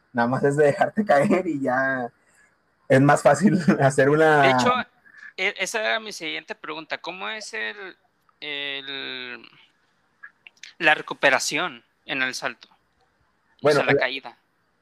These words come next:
Speaker 1: la recuperación es, ah, como puedas, la verdad.
Speaker 2: La verdad sí es así.
Speaker 1: No, no, bueno, pues, de mi parte, pues, no tengo la experiencia, te digo,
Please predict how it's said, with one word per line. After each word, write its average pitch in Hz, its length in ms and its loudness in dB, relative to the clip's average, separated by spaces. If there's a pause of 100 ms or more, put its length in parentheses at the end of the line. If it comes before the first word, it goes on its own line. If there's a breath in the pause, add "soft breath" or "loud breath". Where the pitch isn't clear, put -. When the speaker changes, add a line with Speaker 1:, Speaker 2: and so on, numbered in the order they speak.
Speaker 1:
la 143 200 2
recuperación 160 760 2
es, 214 600 0 (120)
ah, 208 180 -2
como 135 300 0
puedas, 139 400 2
la 127 140 4
verdad. 123 360 0 (400)
Speaker 2:
La 131 160 -2
verdad 123 220 -6
sí 180 160 -10
es 190 160 -12
así. 147 180 -4
Speaker 1:
No, 156 180 0 (140)
no, 170 240 -2 (160)
bueno, 143 380 2
pues, 131 120 -4
de 143 80 2
mi 139 120 0
parte, 151 320 0
pues, 151 120 -4
no 143 120 2
tengo 160 200 2
la 160 80 4
experiencia, 131 460 -2
te 139 100 -10
digo, 123 300 -4